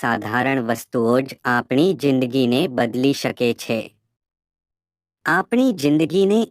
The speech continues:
એક ચમત્કારી રૂપ આપી શકે છે અને વ્યક્તિને માલામાલ પણ કરી શકે છે. જો તમે મહેનત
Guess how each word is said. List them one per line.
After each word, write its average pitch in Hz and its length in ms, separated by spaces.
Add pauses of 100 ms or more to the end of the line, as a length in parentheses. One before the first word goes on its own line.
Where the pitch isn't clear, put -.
એક 180 200 (120)
ચમત્કારી 127 800
રૂપ 143 360
આપી 120 380
શકે 117 400
છે 120 240 (420)
અને 135 280
વ્યક્તિને 131 640
માલામાલ 120 720
પણ 214 280
કરી 127 360
શકે 123 340
છે. 120 240 (360)
જો 135 280
તમે 131 340
મહેનત 123 480